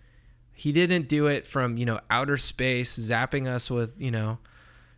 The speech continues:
uh, gamma <laughs> radiation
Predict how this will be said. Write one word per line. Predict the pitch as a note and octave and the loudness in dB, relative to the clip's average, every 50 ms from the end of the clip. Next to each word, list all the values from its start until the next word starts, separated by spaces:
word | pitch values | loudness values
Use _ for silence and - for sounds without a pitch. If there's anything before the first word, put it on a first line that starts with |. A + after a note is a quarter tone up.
| _ - | _ -8
uh, | A#2+ A#2 A2+ A2 G#2+ G#2 A2+ - - - _ _ - - A#2+ A#2+ A#2 | -4 -2 -2 -2 -2 -4 -6 -10 -20 -20 _ _ -16 -14 -12 -6 -2
gamma | B2+ C3 C3+ C#3+ C#3+ C#3 | 0 0 2 2 2 2
<laughs> | |
radiation | C3+ B2+ A#2 D#3+ C#3 C#3 C#3+ D3 D3 C#3+ - - D3 C#3 C3+ C#3 C3+ B2+ B2+ | 2 4 2 2 2 2 2 2 2 2 2 2 2 2 2 0 -2 -4 -8